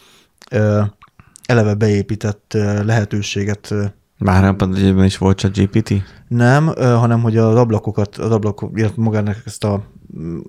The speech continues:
Speaker 1: U I felületnek az elkészítéséhez mennyi segítséget ad a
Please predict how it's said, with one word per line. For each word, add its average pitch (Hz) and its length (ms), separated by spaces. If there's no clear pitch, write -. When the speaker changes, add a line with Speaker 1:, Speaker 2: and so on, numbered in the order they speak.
Speaker 1:
U 110 120
I 101 140
felületnek 104 460
az 104 100
elkészítéséhez 104 760
mennyi 101 280
segítséget 101 680
ad 98 120
a 104 160